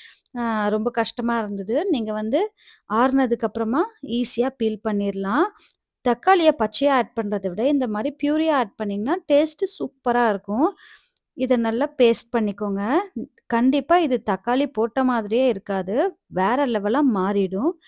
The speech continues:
நெக்ஸ்ட் கடலெண்ணெய் ஒரு ரெண்டு டேபிள் ஸ்பூன் எடுத்து வெங்காயத்தை இந்த மாதிரி கட் பண்ணிக்கோங்க. அதாவது நாலா கட் பண்ணி அதோட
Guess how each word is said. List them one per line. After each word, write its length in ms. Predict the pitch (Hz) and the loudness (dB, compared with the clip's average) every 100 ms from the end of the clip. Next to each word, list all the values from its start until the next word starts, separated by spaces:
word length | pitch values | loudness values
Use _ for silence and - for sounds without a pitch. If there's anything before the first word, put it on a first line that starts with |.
| - _ _ | -20 _ _
நெக்ஸ்ட் 340 | 247 269 - 330 392 | -4 -2 -2 -2 2
கடலெண்ணெய் 600 | 262 240 285 277 311 359 | 4 4 4 4 2 4
ஒரு 160 | 262 233 208 | 2 0 0
ரெண்டு 240 | 220 220 | 0 0
டேபிள் 300 | 202 214 233 - | -2 -2 -4 -6
ஸ்பூன் 260 | 277 233 | -2 -2
எடுத்து 320 | 180 180 190 220 415 - - _ - | -2 -6 0 2 2 -2 -20 _ -2
வெங்காயத்தை 600 | 220 254 349 339 285 349 | 2 4 6 6 6 4
இந்த 240 | 311 254 254 | 4 4 2
மாதிரி 360 | 247 240 277 359 - | 2 0 0 -2 -4
கட் 200 | 240 226 | -6 -4
பண்ணிக்கோங்க. 520 | - 220 202 202 196 196 233 403 - _ _ _ _ | -2 0 0 -2 -2 0 0 0 -4 _ _ _ _
அதாவது 340 | 226 214 233 330 | -2 0 2 4
நாலா 360 | 269 220 262 320 | 4 4 4 4
கட் 240 | 330 226 - | 4 0 0
பண்ணி 300 | 220 208 240 440 - _ _ 240 | -2 0 0 0 -4 _ _ -4
அதோட 320 | 240 240 | 2 2